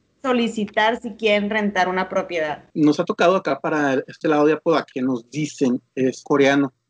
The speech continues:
Speaker 2: Sin problema. ¿Qué le pedimos? Si el coreano ya viene contratado por una empresa, va a ser carta del empleador, el formato F M tres, que va a ser la, la tarjeta de residencia que le dan, que es residencia temporal. Esa es la que le vamos a solicitar junto con su pasaporte que esté vigente. Es lo que le vamos a soli-, a solicitar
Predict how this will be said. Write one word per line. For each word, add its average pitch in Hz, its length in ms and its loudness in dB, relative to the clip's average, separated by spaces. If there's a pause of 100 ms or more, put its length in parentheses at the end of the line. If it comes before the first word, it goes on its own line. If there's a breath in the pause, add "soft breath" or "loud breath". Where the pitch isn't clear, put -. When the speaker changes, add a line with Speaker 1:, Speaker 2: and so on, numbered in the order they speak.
(160)
Speaker 2:
Sin 147 160 0
problema. 151 440 4
¿Qué 156 160 2
le 180 100 4
pedimos? 175 680 2
Si 196 180 2
el 190 160 4
coreano 208 340 2
ya 262 160 4
viene 233 480 0
contratado 160 640 2
por 175 160 0
una 165 140 2
empresa, 165 580 0
va 139 120 0
a 139 40 2
ser 147 240 -4
carta 190 300 -2
del 240 100 0
empleador, 151 680 0
el 147 180 -2
formato 165 420 -2
F 185 180 -2
M 180 240 0
tres, 175 400 -2
que 139 80 -2
va 139 120 2
a - 20 -10
ser 151 160 -2
la, 165 340 2
la 139 160 -2
tarjeta 143 440 -4
de 160 100 2
residencia 143 560 0
que 147 140 -2
le 135 100 2
dan, 147 260 2
que 151 60 -4
es 139 80 -2
residencia 143 540 -2
temporal. 143 640 0
Esa 156 220 -2
es 165 40 0
la 170 160 -2
que 170 80 -6
le 156 80 -2
vamos 143 300 0
a - 20 -6
solicitar 143 680 -4
junto 180 360 2
con 190 180 -2
su 165 140 -8
pasaporte 151 640 -2
que 151 80 -2
esté - 180 -2
vigente. 123 500 -2
Es 143 120 -2
lo 175 140 2
que 185 100 2
le 170 80 4
vamos 165 180 0
a 190 100 -8
soli-, 160 300 2
a 139 140 -2
solicitar 143 440 0